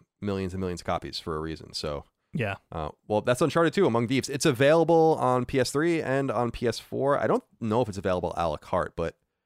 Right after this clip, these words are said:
Speaker 1: you can get it in the Blue Point Collection, which is really good on P S four. Now, when we finally get to Uncharted three, I think I will play that alongside you because I don't think I ever platinumed it on P S four. So there's a compelling reason
Speaker 2: Oh.
Speaker 1: for me to,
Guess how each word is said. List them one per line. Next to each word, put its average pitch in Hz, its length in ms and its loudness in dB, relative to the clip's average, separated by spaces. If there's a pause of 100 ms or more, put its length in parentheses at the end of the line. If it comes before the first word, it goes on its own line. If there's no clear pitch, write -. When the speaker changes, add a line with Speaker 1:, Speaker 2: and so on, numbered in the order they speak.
(200)
Speaker 1:
you 101 80 -6
can 101 60 -4
get 98 140 0
it 92 80 -2
in 87 120 -8
the 82 60 -6
Blue 92 160 -8
Point 85 260 -8
Collection, 78 460 -8
which 71 140 -12
is 80 100 -12
really 73 200 -8
good 71 180 -8
on 69 140 -10
P - 120 -10
S 69 100 -12
four. 76 280 -8 (240)
Now, 123 400 2
when 131 200 2
we 131 80 4
finally 175 300 4
get 131 120 2
to 135 80 0
Uncharted 110 360 0
three, 123 440 0 (240)
I 113 100 2
think 139 160 0
I 107 100 0
will 120 320 2
play 90 280 -2
that 80 300 -4 (120)
alongside 85 680 -4
you 80 360 -6
because 82 480 -6
I 90 140 -4
don't 110 300 -2
think 107 200 -4
I 92 80 0
ever 87 220 -4
platinumed 85 440 -4
it 82 60 -4
on 76 100 -6
P - 140 -8
S 76 120 -8
four. 101 240 -2
So - 120 -10
there's 82 200 -8
a 82 200 -4
compelling 120 400 -2
reason 233 280 2
Speaker 2:
Oh. - 80 -4
Speaker 1:
for - 60 -10
me 92 160 -8
to, 90 240 -6